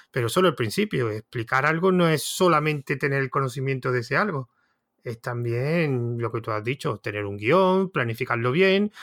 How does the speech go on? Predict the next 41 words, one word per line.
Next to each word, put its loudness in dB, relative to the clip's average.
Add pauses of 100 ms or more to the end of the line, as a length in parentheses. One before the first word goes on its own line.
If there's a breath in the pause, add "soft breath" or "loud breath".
(120 loud breath)
utilizar -2
la 0
palabra -2
adecuada. 2 (640 soft breath)
Todo 4
eso 2
no 4
es 2
tan 0
fácil. 0
Es -6
que 2
yo 0
es -4
que -6
para 0
eso 0
ya 2
lo 2
he -12
escrito, -8
ya 2
he 2
tenido 0
varios 2
podcasts -2
hablando 0
sobre 0
la 0
formación. -2 (640 soft breath)
De, -4 (240)
sobre -6
todo 2
yo, -2 (100)
eh, -8 (240)
estoy -2
en 2
formación -2
en -2
programación 2
y 2